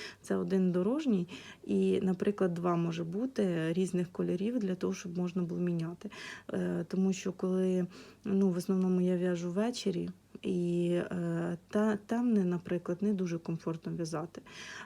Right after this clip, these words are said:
то це може бути щось темненьке, е, але, е, воно, м, трошки рідше в'яжеться, і якийсь процес світленький. Так що, надіюсь, я закінчу ці всі процеси і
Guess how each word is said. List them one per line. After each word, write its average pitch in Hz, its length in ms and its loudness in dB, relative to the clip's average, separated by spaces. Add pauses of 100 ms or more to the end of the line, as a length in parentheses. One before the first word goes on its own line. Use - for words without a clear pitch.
(160)
то 175 440 -2
це - 160 -4
може 185 240 2
бути 175 320 -4
щось - 280 -6
темненьке, 269 680 0 (440)
е, 214 380 2
але, 208 380 2 (560)
е, 190 600 -2 (180)
воно, 196 440 4
м, 190 380 -2
трошки 180 720 0
рідше 185 340 0
в'яжеться, 175 600 -4 (320)
і 226 120 -4 (280)
якийсь 226 300 2
процес 202 380 -2
світленький. - 720 -4 (1160)
Так 202 180 -2
що, 185 480 -2
надіюсь, 190 480 2
я 180 80 4
закінчу 175 400 -4
ці - 160 -8
всі - 160 -8
процеси - 640 -4 (460)
і 285 260 -4